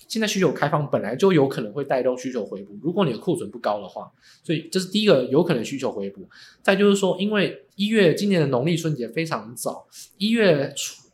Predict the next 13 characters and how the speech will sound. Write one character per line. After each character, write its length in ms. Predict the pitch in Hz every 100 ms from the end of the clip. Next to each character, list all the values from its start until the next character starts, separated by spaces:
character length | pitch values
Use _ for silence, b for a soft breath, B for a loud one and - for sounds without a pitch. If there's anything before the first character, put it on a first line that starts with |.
| _ -
呃， 220 | 131 131 - -
一 100 | 196
月 180 | 226 180
的 100 | 139
中 240 | 160 170
旬 240 | 175 120
就 120 | 113 135
要 140 | 131
农 140 | 120
历 80 | 117
春 240 | 113 120 113
节 140 | 107
了， 140 | 92